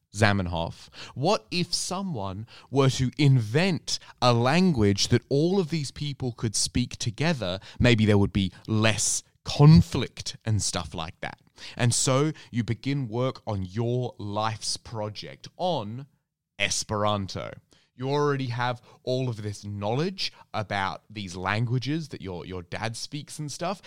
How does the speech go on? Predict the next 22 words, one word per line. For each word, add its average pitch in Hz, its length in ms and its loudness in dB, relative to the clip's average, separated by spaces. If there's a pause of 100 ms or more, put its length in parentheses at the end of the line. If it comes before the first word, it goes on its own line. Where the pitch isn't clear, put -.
(140)
And 135 200 4
then 196 160 2
when 139 160 4
you 131 80 6
get 135 280 2
to 123 100 0
school, 131 720 -2 (160)
you 139 140 0
learn 131 340 2
Latin 123 560 0
and 113 200 2
you 117 100 -2
learn 110 240 -6
Hebrew 170 720 -4
and 101 260 -8
Greek 156 500 -6
and 113 300 -2 (240)
a 110 80 -4
language 143 420 -4
called, 113 280 -6 (120)
uh, 82 100 -10 (280)
Arama-, 139 400 0